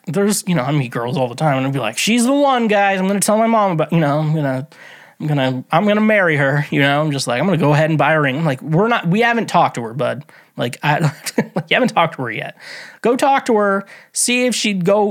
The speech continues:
like, out with you, and then, like, see if you hit it off. Like, do, do that." And then, you know, you gotta be casual about it. You know, you gotta go, um, you're the lady in the situation, uh, recognize the red flags, like, look for the red flags, and then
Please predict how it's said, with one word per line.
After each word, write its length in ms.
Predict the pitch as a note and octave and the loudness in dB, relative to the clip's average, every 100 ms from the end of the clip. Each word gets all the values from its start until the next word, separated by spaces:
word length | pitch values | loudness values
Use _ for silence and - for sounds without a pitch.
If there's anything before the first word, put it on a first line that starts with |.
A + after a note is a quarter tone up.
| - | 2
like, 240 | E3+ E3 | 0 2
out 240 | D#3 D#3 C#3 | 2 2 2
with 160 | C#3 | -2
you, 380 | C3 B2 A#2+ B2+ | -2 -2 -4 -6
and 140 | D3+ C3+ | -4 -2
then, 180 | C3 B2+ | 0 -2
like, 200 | B2 - | -2 -4
see 240 | - C#3+ | -2 0
if 100 | C#3 | 0
you 80 | C3 | -2
hit 140 | A#2+ | -2
it 80 | - - | -6 -12
off. 140 | - | -6
Like, 180 | B2+ B2+ | -4 -2
do, 220 | D#3 B3 | 0 0
do 240 | F3+ F3+ A#3 | 0 -2 0
that." 360 | F#3 F3+ E3+ - - - - _ - | 2 0 -2 -6 -20 -20 -20 _ -2
And 160 | F#3 G#3 | 0 2
then, 320 | G#3+ G#3+ G#3+ | 2 2 2
you 100 | B3+ | 2
know, 180 | D3+ F3 | 0 0
you 80 | |
gotta 180 | A3+ A3+ | 0 0
be 120 | G#3+ | 0
casual 420 | G#3 E3 C3+ G#2+ A#2 | 0 0 0 -2 -8
about 240 | A#2+ - | -8 -6
it. 60 | A#2+ | -4
You 100 | D3 | -4
know, 220 | D3 C#3+ | -2 -2
you 100 | C3+ | -2
gotta 180 | E3+ D#3+ | 0 0
go, 420 | D#3+ D3+ D#3 D#3 - - - - - - - - - | 2 2 0 -4 -12 -20 -20 -20 -20 -20 -20 -20 -4
um, 320 | G3+ G3+ G3 | 2 2 2
you're 180 | G#3 A3 | 2 2
the 140 | G3+ | 2
lady 360 | G3 F#3+ F#3+ F#3+ | 0 2 0 0
in 100 | F#3 | 0
the 60 | F3 | 0
situation, 840 | F#3 D#3+ E3+ E3 E3 F3+ E3+ F3 E3 | 0 0 2 2 2 0 0 0 0
uh, 260 | D#3+ D#3+ | 2 2
recognize 420 | D3+ G#3 A3 G#3+ F3+ | 2 2 2 0 2
the 80 | |
red 200 | F#3 E3+ | 0 0
flags, 520 | E3 D#3+ C#3+ C#3 B2 - | 2 2 2 0 -4 -4
like, 240 | C3 C3+ | -4 -2
look 220 | E3 G3 | 0 0
for 80 | G3 | 2
the 80 | F#3 | 2
red 180 | E3+ D#3 | 2 0
flags, 440 | D3+ C#3+ C#3+ C3 | 2 2 2 0
and 100 | C3+ | 0
then 320 | B2+ A#2+ B2 | 0 0 -4